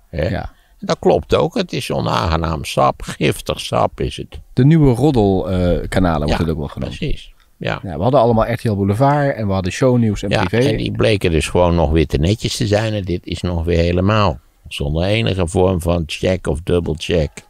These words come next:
Speaker 1: Of, of hoor en wederhoor lul je maar een eind weg. En dan bovendien al die rare mensen waar dat over gaat. Dat je ook denkt van, ja, zou het niet verstandiger zijn om die zoon van Andreasus in een psychiatrische inrichting op te nemen?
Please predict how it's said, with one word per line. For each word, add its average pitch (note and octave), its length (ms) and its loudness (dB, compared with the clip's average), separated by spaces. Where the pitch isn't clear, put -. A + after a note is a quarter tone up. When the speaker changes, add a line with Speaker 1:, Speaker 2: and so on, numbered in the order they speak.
Speaker 1:
Of, - 300 -4
of - 220 -8
hoor E2 300 2
en D#2+ 120 2
wederhoor E2 640 4
lul E2 260 4
je D#2+ 120 4
maar D#2+ 180 2
een D#2 80 2
eind C#2+ 220 0
weg. E2 420 0
En - 120 -6
dan D#2 140 0
bovendien D#2+ 500 2
al E2+ 140 -2
die D#2 160 0
rare E2+ 360 0
mensen E2+ 360 0
waar D2+ 140 4
dat D2+ 220 0
over D2 280 2
gaat. B2 340 0
Dat - 160 -6
je E2+ 120 -2
ook C#2+ 120 -2
denkt E2 280 0
van, D2+ 280 -4
ja, F#2 220 -10
zou D2+ 200 -4
het C#2+ 100 -4
niet C#2+ 140 -4
verstandiger D#2+ 560 0
zijn D#2 340 0
om D2+ 100 0
die D2 160 0
zoon E2 260 2
van D2 160 -2
Andreasus D#2+ 800 0
in D#2+ 140 -2
een D#2 80 -6
psychiatrische F2 840 -4
inrichting A2+ 540 -2
op G#2 180 0
te - 120 -4
nemen? D#2+ 360 -2